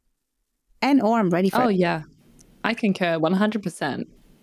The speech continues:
Speaker 2: I'm really sick of being
Speaker 1: Yeah.
Speaker 2: asked that question. I'm only twenty-three, but I have, like, heaps of friends who are just,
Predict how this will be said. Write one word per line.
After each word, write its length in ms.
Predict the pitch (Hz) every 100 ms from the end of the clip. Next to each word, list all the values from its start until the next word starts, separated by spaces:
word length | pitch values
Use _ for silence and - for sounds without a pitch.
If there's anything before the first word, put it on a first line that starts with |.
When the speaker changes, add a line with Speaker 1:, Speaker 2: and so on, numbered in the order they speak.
| _ -
Speaker 2:
I'm 140 | 214
really 300 | 185 160 156
sick 240 | - 156 160
of 60 |
being 100 | 165
Speaker 1:
Yeah. 220 | - - -
Speaker 2:
asked 120 | -
that 100 | -
question. 380 | - - - 104
I'm 360 | 127 185 214 240
only 340 | 180 185 170
twenty-three, 800 | 185 165 156 - 151 - - 233 - - - - -
but 160 | 175
I 160 | - 196
have, 340 | 220 214 190 -
like, 180 | 170 160
heaps 380 | - 214 202 -
of 80 |
friends 640 | - 165 139 - 190 - - -
who 680 | 208 185 165 160 156 156 156 - - _ _ -
are 460 | 180 170 160 160 190
just, 460 | - 180 156 - -